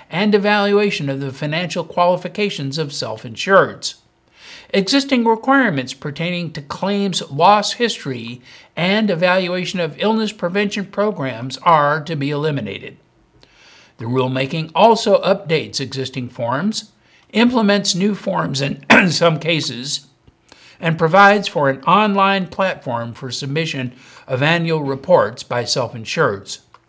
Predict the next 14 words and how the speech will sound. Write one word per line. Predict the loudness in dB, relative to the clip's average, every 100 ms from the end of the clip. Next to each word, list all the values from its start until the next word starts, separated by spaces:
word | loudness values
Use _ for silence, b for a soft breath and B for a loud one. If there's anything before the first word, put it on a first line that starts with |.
| _ _ _ _ _ _ _ _ B B B B
The | -2
proposed | 0 2 10 10 10
rulemaking | 6 4 6 2 -2 -4 -2
does | -2 0
not | 2 4 2 2
implement | 0 0 0 -4 -4 -4
any | -2 0 2
new | 2 0
reporting | -2 2 2 2 -2
requirements | -4 -4 -2 -2 -2 -6 -8 -6
and | -2 -2 -2 -6 B B
should | B -4 0
not, | 2 2 0 -8 -20 b b b b _ _
uh, | -2 0 0 -2